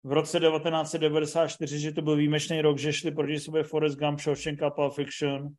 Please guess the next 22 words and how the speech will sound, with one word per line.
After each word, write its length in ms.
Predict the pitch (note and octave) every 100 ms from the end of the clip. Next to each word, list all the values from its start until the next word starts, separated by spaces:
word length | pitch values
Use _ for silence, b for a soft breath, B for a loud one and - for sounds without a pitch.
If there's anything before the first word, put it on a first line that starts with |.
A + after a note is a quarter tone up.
| _ _ _ _ _ _
tak 140 | B2
tady 220 | - C3+ C3+
máte 340 | C#3 C3+ C#3+
výjimečný 760 | B2+ C3 C#3+ C#3+ C#3+ D#3 D3 C3+
víkend, 440 | D3+ E3 F3 D#3
který 200 | D#3 D3
už 120 | C#3+
se 100 | D#3
nikdy 180 | C#3+ C#3+
nebude 280 | C#3+ C#3+ D3
opakovat, 500 | C#3+ D3+ - D3+ B2+
protože 280 | C3 C#3 C3+
jde 120 | C#3
proti 340 | C#3 C3 C#3
sobě 460 | C3+ D3 C#3+ C#3 C#3 b b _
Scorsese, 760 | - - C#3+ - D3+ C#3 D3+
Vítěz 400 | C#3 C3 C#3 C3+
Cannes 420 | - C#3 C3 C3+ C3+
a 360 | A#2+ B2 B2 A#2+ - _ _ _ _ _ _ _ B2+
Aněška 540 | B2+ C3+ - - C3+
Holland, 580 | A#2+ C3+ C#3 C#3 C#3 -
která 680 | C3+ C3 C3 C3 C3 B2+